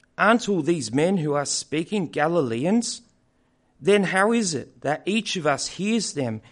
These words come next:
in our own native language? Parthians,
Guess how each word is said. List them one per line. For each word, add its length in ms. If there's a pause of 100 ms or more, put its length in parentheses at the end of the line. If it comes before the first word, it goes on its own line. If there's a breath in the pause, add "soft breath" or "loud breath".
(320 soft breath)
in 160
our 200
own 240
native 380
language? 680 (580)
Parthians, 920